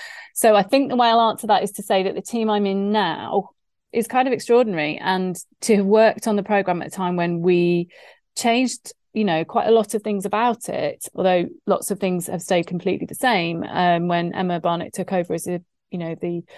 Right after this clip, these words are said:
presenter Monday to Thursday, and then Anita on a Friday. So that was a completely new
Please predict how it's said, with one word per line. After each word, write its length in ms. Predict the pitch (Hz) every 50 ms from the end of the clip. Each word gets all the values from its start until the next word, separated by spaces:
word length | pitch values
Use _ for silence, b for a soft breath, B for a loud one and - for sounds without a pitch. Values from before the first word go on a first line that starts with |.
| B B B
presenter 320 | - 196 185 190 185 -
Monday 220 | 180 175 170 160 -
to 120 | - -
Thursday, 460 | - 240 226 220 208 208 190 175 170
and 100 | 170 170
then 120 | 165 165 165
Anita 400 | 165 175 180 175 175 - 180 175
on 80 | 165
a 40 | 170
Friday. 520 | - - 202 202 196 190 180 - - - -
So 80 | -
that 100 | - -
was 120 | - 180 175
a 40 |
completely 400 | 175 190 185 - 185 - - 185
new 240 | 180 185 185 185 180